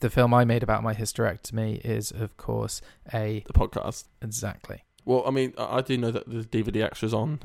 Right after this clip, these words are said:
Speaker 2: uh, Seeking the Truth are going to be extensive and will encompass all of these documentaries, mockumentaries, or films and podcasts.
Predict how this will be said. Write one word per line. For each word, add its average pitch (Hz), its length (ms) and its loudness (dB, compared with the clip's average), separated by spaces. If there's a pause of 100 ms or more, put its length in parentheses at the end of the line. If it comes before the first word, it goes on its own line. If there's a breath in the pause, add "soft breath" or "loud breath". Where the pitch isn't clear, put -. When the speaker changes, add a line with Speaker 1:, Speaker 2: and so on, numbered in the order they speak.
(140)
Speaker 2:
uh, 107 380 -2 (120)
Seeking 113 320 -4
the 104 80 -2
Truth 113 320 -2
are 110 160 -2
going 107 220 -2
to 107 100 -4
be - 180 -4
extensive - 760 -4
and 104 140 -2
will 101 120 -2
encompass 107 420 -4
all 110 240 0
of 107 120 -4
these 95 440 -4 (240)
documentaries, - 640 -4
mockumentaries, 95 580 -6
or 104 80 0
films 101 460 -4
and 98 160 -6
podcasts. - 800 -6